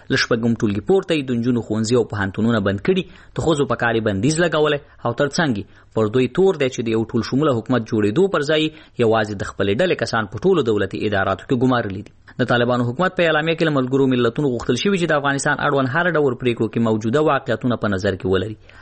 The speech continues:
او فیصلې د کوم لوري تر اغیز لاندې رانشي. هخوا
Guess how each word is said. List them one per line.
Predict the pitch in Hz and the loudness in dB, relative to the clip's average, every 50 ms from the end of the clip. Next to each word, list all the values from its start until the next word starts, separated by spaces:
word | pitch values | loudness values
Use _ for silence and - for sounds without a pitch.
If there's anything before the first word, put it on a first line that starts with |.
| - - - 110 | -18 -8 -4 -2
او | 107 - - | -2 0 0
فیصلې | 107 101 92 - 113 104 131 156 165 160 165 - - - - - 127 | 0 0 0 0 0 0 2 2 2 0 -2 -4 -14 -18 -10 -4 -4
د | 123 - | -4 0
کوم | - 113 110 117 | 2 2 4 4
لوري | 131 135 143 151 - - | 4 4 4 2 2 0
تر | 117 - - - | -2 -2 0 -2
اغیز | 104 104 131 143 139 123 107 104 | 0 2 2 2 2 2 0 0
لاندې | 104 98 95 90 107 113 | -2 -2 0 0 2 2
رانشي. | 135 135 131 - - - - _ _ _ _ - - - - - | 2 2 0 -2 -4 -8 -12 _ _ _ _ -20 -20 -18 -10 -6
هخوا | - 151 - 156 | -4 -2 0 0